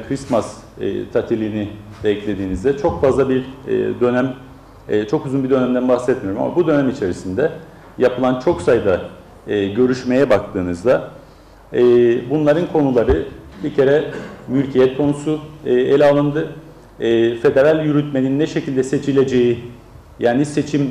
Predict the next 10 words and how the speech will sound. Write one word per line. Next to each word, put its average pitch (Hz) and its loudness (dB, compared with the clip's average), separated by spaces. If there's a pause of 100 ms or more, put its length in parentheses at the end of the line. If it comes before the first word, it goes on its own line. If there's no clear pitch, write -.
(120)
e, 117 0
yürütmenin 127 0
seçimi 123 -4
konusu 139 -2
ele 139 6
alındı. 139 2 (640)
E, 120 2
dış 190 0
ilişkiler 151 0
konusunda 110 -2